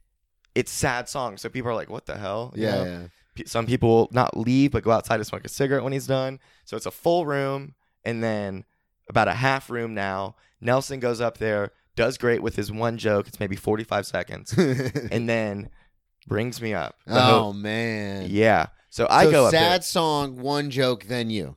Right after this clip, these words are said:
Speaker 1: And I'm like, "I'm gonna crush. I don't give a fuck."
Speaker 2: Yeah.
Speaker 1: Um, I don't know if you ever heard, but I tried to do a bit before about, like, when I first got an iPhone three G S, I was sixteen. They just came out.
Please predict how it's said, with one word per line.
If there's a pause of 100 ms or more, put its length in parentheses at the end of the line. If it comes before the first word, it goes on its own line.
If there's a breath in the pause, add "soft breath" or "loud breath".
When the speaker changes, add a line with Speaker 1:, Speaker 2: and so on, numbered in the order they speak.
Speaker 1:
And
I'm
like,
"I'm
gonna
crush.
I
don't
give
a
fuck." (140 soft breath)
Speaker 2:
Yeah. (220)
Speaker 1:
Um,
I
don't
know
if
you
ever
heard,
but
I (300)
tried
to
do
a
bit (200)
before
about, (640)
like, (120)
when
I
first
got
an
iPhone
three
G
S,
I
was
sixteen.
They
just
came
out.